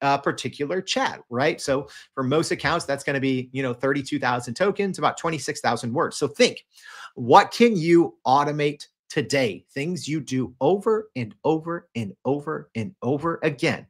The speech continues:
But here's the advanced tip or trick. Play with that context window. When you write out these tasks, have them rely and work on each other and learn from my small little mistake.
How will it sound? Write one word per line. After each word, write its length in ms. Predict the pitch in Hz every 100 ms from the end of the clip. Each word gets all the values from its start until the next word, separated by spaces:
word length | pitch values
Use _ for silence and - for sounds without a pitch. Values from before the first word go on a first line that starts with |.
| - - - - 101
But 340 | 151 - - - _ _
here's 340 | - 156 165 160
the 220 | 151 143
advanced 560 | 135 - 143 135 - - _
tip 360 | - 160 156 -
or 140 | 123 120
trick. 400 | - 143 - - - - _ -
Play 260 | 123 139
with 160 | 143 143
that 240 | 135 131
context 600 | - 135 135 131 131 -
window. 560 | 104 131 147 131 101 - - - - - -
When 240 | 139 160
you 160 | 160 147
write 340 | 113 139 175 156
out 260 | 175 185
these 260 | 156 156 -
tasks, 560 | - 127 156 208 - - -
have 300 | - 156 208
them 200 | 202 233
rely 560 | 226 175 135 165 175 185
and 180 | 156 123
work 280 | 135 180 175
on 160 | 156 156
each 180 | 147 135
other 280 | 117 117 113
and 260 | 123 110 -
learn 240 | 277 285
from 140 | 226
my 160 | 196 196
small 360 | - 175 214 214
little 200 | 202 190
mistake. 500 | 160 - 156 143